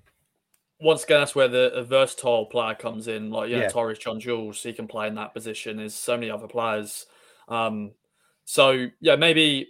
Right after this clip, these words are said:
Speaker 1: one other striker, but then another player who is versatile, can play in ten role, left role, right wing, up front and all that. Um, George Hurst, I think he is, he's fantastic. He's, you know, a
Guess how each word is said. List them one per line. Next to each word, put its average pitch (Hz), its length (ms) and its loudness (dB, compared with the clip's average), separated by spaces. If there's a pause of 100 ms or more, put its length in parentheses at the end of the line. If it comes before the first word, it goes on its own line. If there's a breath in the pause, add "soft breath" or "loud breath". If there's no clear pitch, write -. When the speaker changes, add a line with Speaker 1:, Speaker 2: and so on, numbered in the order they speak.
Speaker 1:
one 160 480 6
other 143 200 4
striker, 139 400 2
but 120 80 -2
then 127 140 0
another 123 260 -2
player 120 280 -2
who 120 120 -2
is 117 140 -4
versatile, 117 420 0
can 113 140 -14
play 120 240 -2
in 113 80 -8
ten 117 240 -6
role, 110 220 -4
left 110 240 -6
role, 110 340 -4
right 107 220 -6
wing, 107 360 -10
up 107 160 -12
front 107 220 -8
and 110 80 -8
all 107 100 -2
that. 107 220 -2 (500 soft breath)
Um, 113 340 -2 (760)
George 196 240 4
Hurst, 175 460 6
I 143 60 2
think 151 220 -2
he 151 120 0
is, 147 280 -4
he's - 200 -6
fantastic. 113 760 -8
He's, 117 240 -10
you 123 80 -6
know, 110 160 -2
a 117 60 0